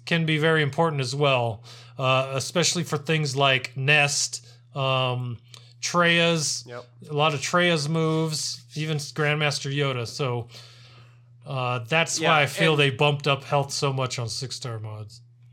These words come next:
Speaker 2: Absolutely. I mean, you talk about all these characters with health still, like the Traya lead,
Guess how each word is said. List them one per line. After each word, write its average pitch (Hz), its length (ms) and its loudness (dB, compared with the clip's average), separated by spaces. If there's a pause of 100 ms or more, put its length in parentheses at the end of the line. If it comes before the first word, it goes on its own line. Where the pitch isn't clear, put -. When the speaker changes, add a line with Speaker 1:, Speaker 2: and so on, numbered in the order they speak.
(960)
Speaker 2:
Absolutely. 147 680 -6
I 117 60 -4
mean, 135 220 -8
you 139 100 -10
talk 160 220 -4
about 143 180 -4
all 131 100 -4
these 120 200 -14
characters 123 380 -10
with 120 120 -16
health 139 240 -4
still, 127 240 -4
like 117 280 -6
the 117 280 -6
Traya 127 440 -6
lead, 120 360 -12